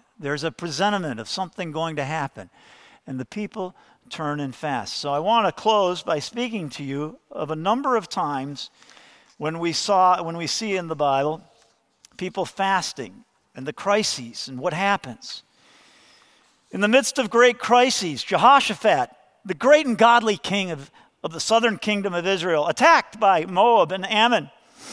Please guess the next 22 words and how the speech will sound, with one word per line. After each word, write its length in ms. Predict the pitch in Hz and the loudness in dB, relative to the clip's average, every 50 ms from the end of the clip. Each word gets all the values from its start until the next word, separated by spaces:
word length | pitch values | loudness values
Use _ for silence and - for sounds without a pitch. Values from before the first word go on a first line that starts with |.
| - - - - - - _ _ _ _ _ _ _ _ | -16 -18 -18 -20 -20 -20 _ _ _ _ _ _ _ _
We 140 | - 202 240 | -2 2 4
read 300 | 240 233 247 269 269 233 | 6 6 8 6 6 6
that 220 | 220 220 202 165 - - _ _ _ _ | 4 4 4 2 -2 -10 _ _ _ _
came 140 | - 277 302 | 0 2 4
about 340 | 285 220 208 220 247 254 226 | 4 8 8 10 10 10 10
after 300 | 226 240 240 - 214 208 | 10 8 8 6 2 2
this, 200 | 233 233 214 - | 2 2 2 0
the 160 | 208 190 190 | -4 -8 -6
sons 300 | - - 233 240 240 208 | -4 0 0 0 0 0
of 80 | 220 185 | -4 0
Moab 380 | 190 202 220 233 240 240 226 | 2 4 6 8 8 6 6
and 100 | 202 190 | 4 0
the 60 | 175 | -6
sons 240 | - - 233 233 220 | -2 -2 -2 0 0
of 100 | 208 185 | -2 -2
Ammon, 300 | 196 202 208 214 214 202 | 0 0 0 0 0 -2
together 360 | - - 180 165 202 208 226 | -4 -4 0 2 2 4 4
with 160 | 208 190 180 - | 2 0 -2 -2
some 200 | - 214 208 214 | -2 -2 -2 -2
of 80 | 220 | -2
the 80 | 185 180 | -4 -4
Meunites, 720 | 170 190 214 233 240 220 214 214 220 226 214 - - - | -4 -4 -2 -2 0 2 4 4 4 2 -2 -6 -12 -12